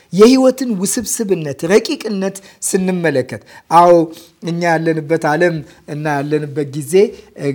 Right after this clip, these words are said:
ጸረ እግዚአብሔር የሆኑ እንቅስቃሴዎች የሚከናወኑበት ጊዜ ነው። እ፣ በጣም በፈጠነ መንገድ፣ እ፣ እና፣ እ፣ ግን ተፈጥሮን ስንመለከት፣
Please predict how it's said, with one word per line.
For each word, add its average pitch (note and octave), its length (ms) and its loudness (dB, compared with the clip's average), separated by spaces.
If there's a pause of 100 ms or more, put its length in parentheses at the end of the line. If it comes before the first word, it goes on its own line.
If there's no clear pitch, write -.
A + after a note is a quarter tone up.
(120)
ጸረ D#3+ 300 -4
እግዚአብሔር D3+ 500 -2
የሆኑ C#3+ 280 -2
እንቅስቃሴዎች D#3 800 -2 (360)
የሚከናወኑበት C#3+ 1080 -4 (100)
ጊዜ C3 240 -6 (100)
ነው። A#3+ 140 -2 (480)
እ፣ C#3 140 -10 (320)
በጣም D3+ 400 -4 (440)
በፈጠነ C#3 920 -2 (100)
መንገድ፣ C#3+ 400 -6 (360)
እ፣ B2+ 140 -14 (920)
እና፣ D3 180 -8 (560)
እ፣ D3 100 -12 (240)
ግን A#3+ 200 -2 (340)
ተፈጥሮን G3+ 560 0
ስንመለከት፣ D3+ 800 -6